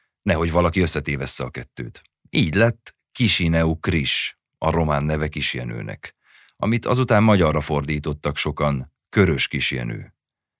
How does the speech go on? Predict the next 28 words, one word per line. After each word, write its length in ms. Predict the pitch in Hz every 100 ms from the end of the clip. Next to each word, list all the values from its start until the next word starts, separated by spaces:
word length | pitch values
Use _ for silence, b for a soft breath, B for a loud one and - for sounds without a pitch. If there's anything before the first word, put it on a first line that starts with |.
| _ _
De 220 | - 92
ez 200 | 110 87
nem 180 | 78 67
jó, 260 | 62 60 58 - _ _
mert 460 | - 85 78 - -
az 260 | 78 73 69
ilyen 260 | - 104 110
nevű 260 | 110 98
település 580 | 92 87 85 85 80 76
Várad 440 | 78 78 73 67 64
mellett 420 | 67 67 69 -
van, 400 | 71 71 67 65 _ _ _
annak 240 | - 135
meg 140 | 117 117
a 60 |
román 300 | 135 127 87
neve 380 | 95 98 95 87
Ineu, 640 | - 107 90 73 65 58 - _ _ _ _ _ _ _
amint 500 | 104 110 110 104 -
Boros 340 | 92 73 69 69
Jenőnek 460 | 65 65 64 62
is, 280 | 64 - - _ _ _
meg 240 | 104 -
Csik 260 | - 117 85
Jenő 260 | 80 67 64
falvának, 800 | - 65 65 62 62 62 - _ b b b
valamint 480 | - 101 120 107 98
az 280 | 98 90